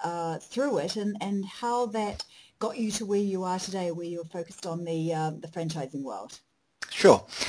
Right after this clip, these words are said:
Speaker 2: My background's actually I T. I spent about twenty-five years working in the software industry, uh,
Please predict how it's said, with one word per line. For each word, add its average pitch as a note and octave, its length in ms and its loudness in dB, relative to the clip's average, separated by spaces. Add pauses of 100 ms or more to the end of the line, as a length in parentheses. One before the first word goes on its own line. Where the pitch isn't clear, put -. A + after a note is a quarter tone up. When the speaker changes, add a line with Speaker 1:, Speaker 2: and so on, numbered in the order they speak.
(280)
Speaker 2:
My F#3 180 12
background's D3+ 500 12
actually C3 240 8
I B2 120 12
T. E2+ 440 4
I G#2 120 -2
spent C3 400 6
about A#2 260 8
twenty-five A2+ 640 8
years A2 400 8
working G#2+ 400 4
in G#2 120 4
the G2 60 6
software A2+ 440 10
industry, A2 540 8 (420)
uh, F#2+ 240 2